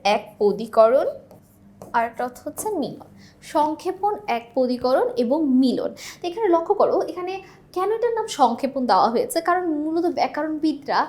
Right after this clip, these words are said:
এটাকে তৈরি করেছিল ভাষাটাকে আরও সংক্ষেপ করার জন্য। বড় বড় যে বাক্যগুলো আছে, সেই বাক্যগুলোকে যেন আমরা খুব সহজে উচ্চারণ করতে পারি। যেমন আমি যদি বলি, "ওই দেখো মধু সংগ্রহ করে যে মাছি", এত বড় করে না বলে আমি কি বলতে পারি?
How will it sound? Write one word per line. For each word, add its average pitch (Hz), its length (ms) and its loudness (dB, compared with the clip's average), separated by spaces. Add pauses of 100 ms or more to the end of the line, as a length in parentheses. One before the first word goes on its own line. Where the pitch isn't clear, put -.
(120)
এটাকে 262 280 -6
তৈরি 302 340 0
করেছিল 320 480 -4
ভাষাটাকে 262 460 -6
আরও 311 120 -2
সংক্ষেপ 330 480 -2
করার 220 240 4
জন্য। 214 340 -6 (380)
বড় 320 300 10
বড় 359 260 6
যে 370 120 2
বাক্যগুলো 277 720 2
আছে, 269 280 2
সেই 285 140 -2
বাক্যগুলোকে 277 580 0
যেন 285 120 0
আমরা 285 240 4 (260)
খুব - 220 -2
সহজে 359 540 0
উচ্চারণ 311 500 -2
করতে 302 280 -4
পারি। 294 360 2 (200)
যেমন 320 140 0
আমি 320 120 0
যদি 320 120 4
বলি, 320 280 2 (220)
"ওই 370 200 4
দেখো 359 280 2
মধু 311 460 0
সংগ্রহ 330 520 -2
করে 311 300 0
যে 302 160 -4
মাছি", 262 640 -4 (200)
এত 277 180 -2
বড় 269 300 6
করে 302 180 2
না 285 140 2
বলে 294 160 0
আমি 294 120 -4
কি 330 160 0
বলতে 320 320 -2
পারি? 359 260 2